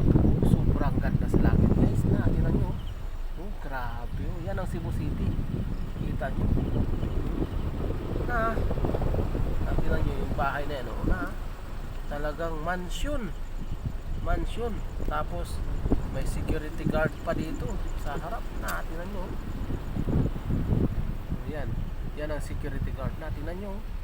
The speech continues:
Ah, tingnan nyo mabuti. Na, sandali, ha. Ipa-flash card ko lang ang cellphone. Ah, tingnan nyo, guys, oh.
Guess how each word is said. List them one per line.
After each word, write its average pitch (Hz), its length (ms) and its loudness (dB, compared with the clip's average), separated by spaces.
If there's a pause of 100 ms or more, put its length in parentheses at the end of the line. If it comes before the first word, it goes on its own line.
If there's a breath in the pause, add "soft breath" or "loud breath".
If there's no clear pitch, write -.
(1700)
Ah, - 160 -4 (480)
tingnan 123 240 -6
nyo 123 160 -6
mabuti. 131 400 -6 (1500)
Na, 156 160 -8 (640)
sandali, 120 320 -6
ha. 123 240 -4 (640)
Ipa-flash 123 640 0
card 120 160 2 (480)
ko 131 80 0
lang 127 240 4
ang 110 80 2
cellphone. 113 480 4 (1800)
Ah, 117 240 0
tingnan 147 320 2
nyo, 139 80 2
guys, 139 240 2
oh. 143 160 -2